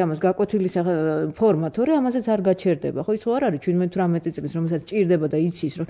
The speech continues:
ჭირდება და აქ, იცით რა, ზოგს, არცალია, ზოგს იმ შემთხვევაში თანხა არ ქონდა, მ, მერე,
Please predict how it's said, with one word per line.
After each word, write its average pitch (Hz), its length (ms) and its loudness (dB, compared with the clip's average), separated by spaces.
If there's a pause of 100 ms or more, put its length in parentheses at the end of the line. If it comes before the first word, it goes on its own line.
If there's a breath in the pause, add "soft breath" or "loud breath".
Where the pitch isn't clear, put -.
(380 loud breath)
ჭირდება 175 340 0
და 160 80 -8 (460 loud breath)
აქ, 269 240 2 (580)
იცით - 320 -10
რა, 185 160 2 (1400)
ზოგს, 285 240 -2 (840 loud breath)
არცალია, 240 760 -2 (420 loud breath)
ზოგს 208 320 -4 (100)
იმ 214 80 0
შემთხვევაში 226 480 -2
თანხა 226 420 -2
არ 233 140 0
ქონდა, 233 500 -2 (480 loud breath)
მ, 190 400 -2
მერე, 214 420 2